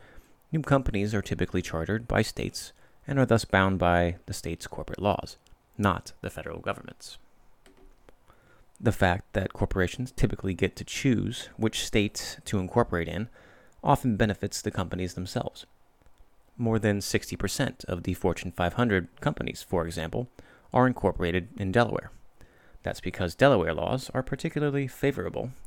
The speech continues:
to these corporations. Also, many corporate lawyers are familiar with Delaware law and Delaware's courts. However, this system also places a disproportionate amount of power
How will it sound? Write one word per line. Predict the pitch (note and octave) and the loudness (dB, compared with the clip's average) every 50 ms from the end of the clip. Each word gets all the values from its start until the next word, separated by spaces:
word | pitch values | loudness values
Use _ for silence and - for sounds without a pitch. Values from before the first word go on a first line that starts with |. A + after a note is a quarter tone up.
| - - | -14 -8
to | - A#2+ | -6 -4
these | - A2+ | -4 -4
corporations. | - - A2 - - G#2+ A#2+ A#2+ - - - - - - - _ _ _ _ _ - _ _ _ - - _ _ - - _ _ _ _ | -2 -2 -2 -2 0 0 0 0 -2 -6 -12 -16 -18 -20 -20 _ _ _ _ _ -20 _ _ _ -20 -20 _ _ -20 -20 _ _ _ _
Also, | - A#2+ B2 A2+ - - G#2 A2+ B2 C3 | 0 2 2 2 2 2 2 2 0 -2
many | C#3 B2 A#2+ G#2+ G2+ | -2 0 0 2 2
corporate | F2+ - F#2+ - - - | 2 2 2 2 0 -4
lawyers | - E2 E2 F2+ A2 - - | -4 -2 -2 -2 -4 -4 -6
are | A2+ | -8
familiar | - - A#2 A2 A2+ A#2 A2+ G2 - | -6 -4 0 0 2 2 0 0 -2
with | F#2 F#2 | -4 -2
Delaware | - F2+ E2+ E2+ E2+ E2+ E2+ E2+ | -2 -2 -2 0 -2 -4 -4 -4
law | F2 F#2 G#2 B2+ C#3 - - - - - | -4 -4 -4 -6 -8 -12 -18 -20 -12 -8
and | - C3 B2+ B2 | -6 -6 -4 -4
Delaware's | - F2+ F2 F2 E2+ E2+ - | -2 -2 -2 -2 -2 -4 -8
courts. | - - - - - - - - - - - - - - - - - _ _ _ _ _ _ _ _ _ _ _ _ _ _ _ - - _ - _ _ _ - _ _ _ | -10 -10 -10 -10 -10 -12 -16 -18 -18 -18 -20 -20 -20 -20 -20 -20 -20 _ _ _ _ _ _ _ _ _ _ _ _ _ _ _ -20 -20 _ -20 _ _ _ -20 _ _ _
However, | - - A#2 C#3 C#3+ - F2 F#2 A#2+ B2 - - | -8 -4 0 0 2 2 2 0 0 -2 -8 -14
this | D#3+ - C3 C#3+ C3 | -14 -8 -6 -6 -6
system | - - C#3 - - C3 B2 | -4 -4 -6 -6 -4 -4 -2
also | G#2+ G#2 G#2 - G#2 | -2 -2 -4 -6 -10
places | - - G2+ F#2+ - - G2+ F#2+ G2 | -6 -4 -4 -4 -4 -8 -10 -8 -6
a | F2+ F2 | -8 -6
disproportionate | - F#2 F2+ - - F2+ - - A2 G#2 - - G2 F#2+ - | -6 -8 -8 -8 -12 -12 -6 -6 -6 -6 -6 -8 -10 -10 -8
amount | - F#2+ G2+ A2+ A2 G#2 G2+ - - - - - - | -8 -8 -6 -6 -6 -8 -10 -12 -16 -20 -20 -20 -20
of | - - - - | -20 -12 -10 -4
power | - C3 B2 G#2+ - - - | -2 0 0 0 -2 -6 -12